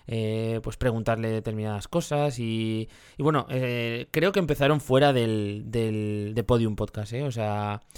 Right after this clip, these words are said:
pero claro, es lo que hablábamos, ellos van absorbiendo <laughs> todo este tipo de, de contenidos y metiéndolos en, en su red. Y de hecho, el siguiente podcast que tengo preparado es uno de ficción, que es el de Guerra tres,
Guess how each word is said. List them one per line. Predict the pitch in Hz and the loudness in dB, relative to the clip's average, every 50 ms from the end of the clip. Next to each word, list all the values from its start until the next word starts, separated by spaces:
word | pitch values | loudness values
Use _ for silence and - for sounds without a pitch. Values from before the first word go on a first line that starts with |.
| - - - - | -20 -12 -4 2
pero | - 127 123 - | 4 4 4 4
claro, | - 143 151 147 120 127 | 2 0 0 0 -4 -4
es | 120 123 | -2 0
lo | 139 120 | 0 2
que | 135 135 135 135 | 4 4 4 6
hablábamos, | 131 131 127 143 147 131 117 110 110 - | 4 4 4 4 4 4 2 0 -2 -2
ellos | 123 123 131 151 151 143 | -2 0 2 2 0 2
van | 139 139 143 156 156 | 4 4 4 4 4
absorbiendo | 143 131 - 139 127 120 120 127 131 127 135 135 143 156 156 | 2 2 2 2 2 2 2 2 2 2 2 2 2 2 0
<laughs> | 139 | 0
todo | - 131 131 | 0 -2 -2
este | 131 131 139 131 | -2 -2 -6 -6
tipo | 120 131 123 131 131 135 | -6 -6 -2 0 2 2
de, | 127 120 117 117 - - - - - - - | 2 2 0 -4 -6 -12 -20 -20 -18 -8 -2
de | - 127 | -2 0
contenidos | 127 127 123 113 120 120 131 143 143 | 2 0 0 0 0 2 2 2 2
y | 139 | 2
metiéndolos | 135 123 110 120 117 123 123 127 127 127 117 | 2 0 0 0 0 2 4 4 4 4 2
en, | 123 120 113 110 110 - | 0 -2 -2 -2 -4 -2
en | 123 123 | -4 -4
su | - - 117 107 | -2 -2 -2 2
red. | 123 127 120 - | 2 0 0 2
Y | 135 135 | 0 2
de | 123 127 123 123 | 4 4 6 4
hecho, | 139 139 - 175 180 175 | 4 2 2 2 2 2
el | 160 | 2
siguiente | 135 135 123 127 135 131 143 | 0 0 0 0 0 0 -2
podcast | 139 139 139 - - 160 156 - | 0 -2 -2 -2 -2 -4 -2 -2
que | - 127 | -4 -4
tengo | 131 127 127 123 | -2 -2 -2 -2
preparado | 123 120 127 123 123 131 | 0 0 2 2 2 2
es | 135 120 | 2 0
uno | 123 123 120 | 0 0 0
de | 123 117 | -2 -2
ficción, | - 120 110 - - 131 131 127 | -4 -6 -8 -4 -4 -4 -2 -2
que | 131 | -4
es | 107 120 | -6 -4
el | 113 113 | -4 -2
de | 117 117 117 117 117 113 107 | 0 0 0 0 0 -2 0
Guerra | 110 123 117 123 120 120 | 0 0 2 2 2 2
tres, | - 120 123 151 - - | 2 0 -2 -2 -4 -8